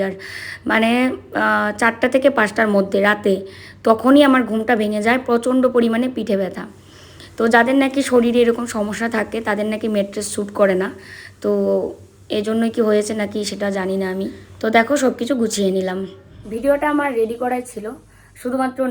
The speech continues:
নেটওয়ার্কের সমস্যার কারণে আর মোবাইলে চার্জও ছিল না, সেই কারণে কালকে আর ভিডিওটা তোমাদের দিতে পারলাম না। তো ওই জন্য আজকে ভিডিওটা পোস্ট করব তোমাদের কাছে। আর আজকে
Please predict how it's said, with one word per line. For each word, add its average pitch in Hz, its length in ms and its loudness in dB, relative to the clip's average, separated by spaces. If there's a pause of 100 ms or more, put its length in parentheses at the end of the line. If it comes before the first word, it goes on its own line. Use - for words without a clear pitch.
নেটওয়ার্কের 247 580 -4 (100)
সমস্যার 220 480 -10
কারণে 208 380 -2 (280)
আর 190 100 -2 (160)
মোবাইলে 214 320 0 (100)
চার্জও 196 400 -8
ছিল 208 120 -12 (140)
না, 208 60 -10 (420)
সেই 226 160 -6
কারণে 240 180 -2 (100)
কালকে 208 260 -2
আর 220 120 -4
ভিডিওটা 214 340 -6
তোমাদের 202 320 -8
দিতে 196 240 -8
পারলাম 180 260 -10 (100)
না। 180 60 -12 (460)
তো - 120 -4
ওই 226 100 2
জন্য 247 140 -6 (120)
আজকে 214 220 -8 (120)
ভিডিওটা 220 400 -2
পোস্ট 196 260 -10
করব 202 140 -10 (140)
তোমাদের 196 360 -10
কাছে। 196 200 -14 (720)
আর 185 220 -6 (140)
আজকে 190 200 -12